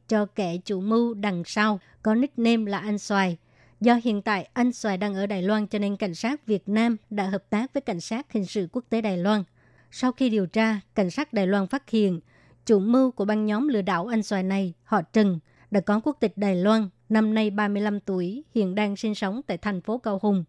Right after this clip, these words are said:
Khi đến tận nơi để bắt anh ta, cảnh sát cũng đã thu giữ tiền mặt năm trăm mười ngàn ba trăm Đài tệ, máy đếm tiền và điện thoại iPhone vân vân. Đồng thời cũng phát hiện có bốn người lao động bỏ trốn đang làm việc tại đây.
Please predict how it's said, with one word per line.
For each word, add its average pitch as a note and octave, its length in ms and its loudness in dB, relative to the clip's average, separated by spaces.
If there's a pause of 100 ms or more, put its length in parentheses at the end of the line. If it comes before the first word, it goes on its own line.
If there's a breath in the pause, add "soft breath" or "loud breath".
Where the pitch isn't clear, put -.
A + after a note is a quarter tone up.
(480 soft breath)
Khi A#3 140 4
đến A#3 220 2
tận G3 200 0
nơi A3 140 2
để F#3 100 -2
bắt A#3+ 200 -2
anh G#3 180 -2
ta, G3+ 340 0 (220)
cảnh F#3+ 180 0
sát A#3+ 340 -4
cũng G3 160 2
đã F#3+ 160 -2
thu A#3 140 0
giữ G3 320 -2
tiền G3 220 0
mặt G3+ 160 0 (280 soft breath)
năm A#3+ 220 4
trăm A#3+ 320 2
mười G#3 180 2
ngàn G3 380 0 (100)
ba A3 140 2
trăm G#3+ 260 0
Đài G3 140 0
tệ, G3+ 400 0 (300)
máy G#3+ 220 2
đếm B3+ 160 2 (140)
tiền G3+ 240 2
và G3 80 -2
điện F#3+ 200 -2
thoại G3+ 320 -4
iPhone G#3 400 0
vân G3 160 -2
vân. G#3 240 2 (380 soft breath)
Đồng G3+ 240 4
thời G3+ 220 0
cũng F#3 220 -2
phát - 220 -4
hiện G3 240 2
có G#3+ 140 -2
bốn G#3+ 220 0
người G#3+ 160 2
lao G3 140 0
động F#3 220 -2
bỏ G3 120 -2
trốn A#3 480 0
đang G3+ 220 0
làm F#3 140 -2
việc F#3+ 180 -4
tại F3+ 140 -4
đây. G3+ 260 0